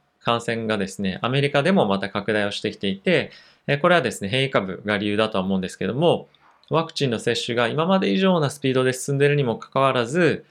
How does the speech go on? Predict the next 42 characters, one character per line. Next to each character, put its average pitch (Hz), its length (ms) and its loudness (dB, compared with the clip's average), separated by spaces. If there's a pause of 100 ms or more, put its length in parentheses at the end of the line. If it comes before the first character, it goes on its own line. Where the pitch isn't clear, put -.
(440)
な 107 100 -4
か 113 120 2
な 110 100 0
か、 101 360 2 (180)
え 95 140 -2
ー、 95 40 -4
感 101 220 -2
染 98 180 -4
者 120 140 -2
が 160 80 4
抑 98 180 0
制 98 160 -2
さ 95 140 -2
れ 92 80 -6
な 90 120 -6
い。 - 80 -14 (520)
で、 151 80 0
こ 165 100 2
れ 180 80 4
が 202 160 6
一 147 160 -2
つ 107 140 -2
大 117 100 2
き 110 140 -2
な 90 180 -4 (380)
懸 - 100 -6
念 98 160 0
か 113 80 0
な 135 140 2
と - 80 -6
思 92 140 -4
っ - 60 -14
て - 60 -20
ま 98 140 -8
す。 - 60 -12
世 143 100 -2
界 170 220 2
的 165 200 -4
に 165 80 0
見 170 140 0
る 156 140 0
と、 151 360 2